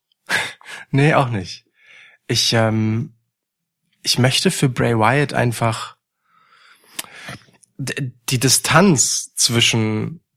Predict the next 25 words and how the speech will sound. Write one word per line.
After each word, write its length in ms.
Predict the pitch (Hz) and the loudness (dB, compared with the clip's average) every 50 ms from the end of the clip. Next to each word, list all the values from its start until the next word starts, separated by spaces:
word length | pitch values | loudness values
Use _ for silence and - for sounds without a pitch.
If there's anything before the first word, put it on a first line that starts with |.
| _ _ - - - | _ _ -10 -4 -2
ähm, 600 | 117 110 107 104 104 104 104 101 104 107 - - _ _ _ _ _ _ _ - | 0 0 0 0 0 0 0 -2 -2 -4 -8 -12 _ _ _ _ _ _ _ -4
diesem 680 | 113 101 107 104 101 101 101 104 101 101 110 - - _ _ _ _ _ _ _ _ _ _ _ | -2 0 0 0 0 0 0 0 -2 -4 -6 -8 -12 _ _ _ _ _ _ _ _ _ _ _
schizophrenen 840 | - - - - 175 170 - 170 156 - - - 139 127 127 135 139 | 0 2 4 4 4 4 2 2 0 0 0 0 2 2 2 2 2
Charakter 840 | - 123 107 123 135 - - - 110 101 95 95 98 104 104 - _ _ _ _ _ _ _ _ _ _ 160 - _ | 0 0 0 0 -2 -2 -2 -2 -2 0 0 -2 -4 -6 -10 -16 _ _ _ _ _ _ _ _ _ _ -20 -6 _
Bray 180 | - 110 104 107 | 2 2 4 4
Wyatt, 460 | 110 110 107 98 92 92 - - - | 4 4 2 0 -2 -6 -8 -8 -6
die, 80 | 113 | -4
nee, 220 | 113 120 117 117 120 | -2 0 2 2 2
Moment, 480 | 113 110 113 117 127 131 - - - _ _ _ _ - - - - - | 2 2 2 2 0 -2 -6 -10 -14 _ _ _ _ -8 -8 -8 -10 -12
ich, 140 | - - - - _ _ _ _ _ - - - - | -14 -16 -16 -20 _ _ _ _ _ -16 -14 -14 -10
ich 140 | - - | -8 -4
selbst 260 | - 117 113 101 - - | -2 0 0 0 -2 -4
korrigiere 440 | - 127 113 117 131 143 123 127 | -2 -2 0 2 0 0 0 0
immer 180 | 127 117 110 110 | 0 0 2 2
alle, 180 | 113 113 110 107 | 2 2 0 0
wenn 80 | 110 | 0
sie 80 | 104 110 | 0 -2
das 140 | 107 107 - | -2 -4 0
falsch 240 | - 110 110 110 | 0 0 2 2
sagen, 280 | - - 104 104 107 113 - - - - - - | 0 -2 -2 -2 -2 -4 -8 -12 -12 -12 -2 0
der 80 | 123 113 | 0 2
gespaltenen 640 | 101 120 131 - - 127 139 156 156 143 143 139 | 4 2 2 4 4 4 4 4 4 4 2 2
Persönlichkeit 760 | 135 143 135 120 131 139 135 113 101 - - - 98 95 95 - | 2 2 2 2 4 4 4 2 0 -2 -4 -6 -6 -6 -4 -2
Bray 180 | - 107 107 | -2 0 2
Wyatt. 400 | 107 107 101 98 101 - - _ | 4 4 2 2 -2 -6 -12 _